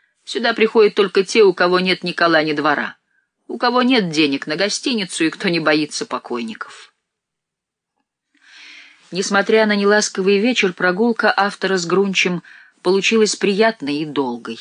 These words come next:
И самым лучшим её завершением была бутылочка вишнёвой наливки в доме у Грунча. «Ну да», — сообщил Грунч, — под самый конец, когда я услышал, что у меня на родине идут тяжёлые бои,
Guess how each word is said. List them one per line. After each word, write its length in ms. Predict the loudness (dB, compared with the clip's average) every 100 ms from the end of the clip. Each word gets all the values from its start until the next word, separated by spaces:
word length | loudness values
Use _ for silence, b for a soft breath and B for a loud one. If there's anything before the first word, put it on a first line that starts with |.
| -18 _ _ _ _ _ _
И 80 | -8
самым 360 | 0 2 2 2
лучшим 380 | 0 0 2
её 160 | 2 2
завершением 680 | 4 2 4 4 2 0 0
была 240 | 2 2
бутылочка 540 | 0 -2 -4 -2 -6 -6
вишнёвой 500 | -4 -4 -4 -2 -2
наливки 460 | -2 -4 -6 -8
в 100 | -10
доме 300 | -6 -4 -4
у 40 | -4
Грунча. 680 | -6 -6 -6 -4 -4 -6 _ _ _ _ _ _ _ -8
«Ну 240 | -2 0
да», — 240 | 2 2
сообщил 460 | 2 -2 -2 -4 -4
Грунч, — 380 | -4 -4 -6 -8 B B B B
под 160 | -8 -2
самый 300 | 2 2 2
конец, 320 | 2 0 0
когда 260 | -2 2 4
я 160 | 6
услышал, 460 | 4 4 0 2 0
что 240 | 0 0
у 40 | 0
меня 260 | 0 0
на 120 | 2
родине 380 | 4 4 2 -2
идут 220 | -2 -2
тяжёлые 500 | -2 -2 0 2 2
бои, 380 | 2 0 0 -4